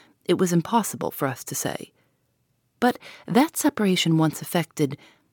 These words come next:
it would certainly occur to Missus Clements to inquire after the missing woman in the neighborhood of all others to which she was known to be most attached,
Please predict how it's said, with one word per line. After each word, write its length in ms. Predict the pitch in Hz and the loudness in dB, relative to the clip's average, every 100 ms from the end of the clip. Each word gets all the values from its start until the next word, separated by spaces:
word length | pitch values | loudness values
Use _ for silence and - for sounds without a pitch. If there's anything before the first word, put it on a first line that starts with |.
| _ _ - | _ _ -2
it 60 | 226 | 0
would 140 | 233 | 2
certainly 440 | - 359 320 302 | 2 2 2 4
occur 480 | 202 - 226 151 - | 2 0 -2 -2 -4
to 140 | - 156 | 0 0
Missus 260 | 143 135 | 0 -6
Clements 580 | - 151 131 - - - _ _ _ | -4 -2 -2 -4 -8 -12 _ _ _
to 120 | - | 4
inquire 640 | 240 - - 277 131 85 - - - | 6 6 2 2 2 -2 -6 -16 -6
after 280 | 160 - 160 | -4 0 4
the 60 | 151 | 4
missing 380 | 143 - 143 | 4 2 2
woman 360 | 143 - - - - | 2 2 -2 -6 -2
in 140 | 170 | 0
the 80 | 165 | 2
neighborhood 580 | 165 170 151 135 - - - - | 2 2 -2 -4 -6 -6 -12 -8
of 120 | 185 | 0
all 220 | 196 208 240 | 4 4 2
others 460 | 220 - - - | 0 -4 -8 -10
to 140 | - 175 | -8 -6
which 160 | - | -6
she 120 | - | -4
was 160 | 175 165 | -2 2
known 300 | 165 160 156 | 2 2 0
to 80 | - | 0
be 120 | 185 | 2
most 280 | 185 185 - | 2 0 -4
attached, 680 | - 240 - - - - | -4 -2 -2 -8 -8 -10